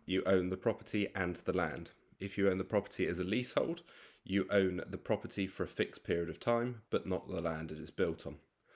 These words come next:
So why is the distinction important, bar what I've just said? Understanding the two is really important before you go ahead with any home purchase,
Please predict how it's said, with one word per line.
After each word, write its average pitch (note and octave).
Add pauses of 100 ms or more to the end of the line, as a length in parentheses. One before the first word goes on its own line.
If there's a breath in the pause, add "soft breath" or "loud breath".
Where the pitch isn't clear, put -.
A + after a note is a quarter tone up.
(340 loud breath)
So A2
why C3+
is D3
the B2
distinction F2+
important, D#2+ (240)
bar F#2+
what E2
I've E2
just -
said? D#2+ (1120 soft breath)
Understanding D3+
the A2
two E2+
is E2
really F2+
important E2+
before E2
you E2+
go F2
ahead E2+
with F2
any E2+
home E2
purchase, -